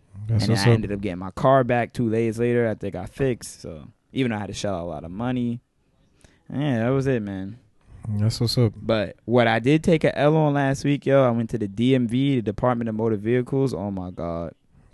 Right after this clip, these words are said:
Speaker 1: That
Speaker 2: Like,
Speaker 1: place is
Speaker 2: I don't,
Speaker 1: gar-,
Speaker 2: you,
Speaker 1: garbage.
Speaker 2: you, you know how you ready to take a L sometimes, but the D M V, I went the day after Thanksgiving. So I went on Black Friday.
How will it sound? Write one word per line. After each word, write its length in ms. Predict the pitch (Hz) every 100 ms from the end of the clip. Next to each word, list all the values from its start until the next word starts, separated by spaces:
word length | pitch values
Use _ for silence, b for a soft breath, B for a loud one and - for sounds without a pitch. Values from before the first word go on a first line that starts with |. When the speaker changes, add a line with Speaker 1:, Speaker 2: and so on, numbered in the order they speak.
| -
Speaker 1:
That 220 | - - - _ b b b -
Speaker 2:
Like, 180 | 135
Speaker 1:
place 260 | 127 113 -
is 160 | 95 92
Speaker 2:
I 100 | 165
don't, 100 | 135
Speaker 1:
gar-, 60 | 123
Speaker 2:
you, 100 | -
Speaker 1:
garbage. 680 | 135 143 117 104 - - -
Speaker 2:
you, 260 | - 294 285 _ _ _
you 120 | 214 302
know 140 | 247
how 280 | 208 185 165
you 220 | 165 220
ready 260 | 143 147 156
to 140 | 147
take 220 | 127 143
a 120 | 131 -
L 160 | 135
sometimes, 520 | 139 139 151 139 143 120
but 360 | 107 92 90
the 120 | 110
D 220 | 107 127 143
M 140 | 127
V, 280 | 104 127 135
I 100 | 131
went 140 | 135
the 80 | 117
day 160 | 110 123
after 380 | 139 - 123 113
Thanksgiving. 600 | 117 113 - 107 95 95
So 80 | 101
I 40 |
went 140 | 107 98
on 100 | -
Black 300 | 95 117 -
Friday. 460 | 110 104 85 55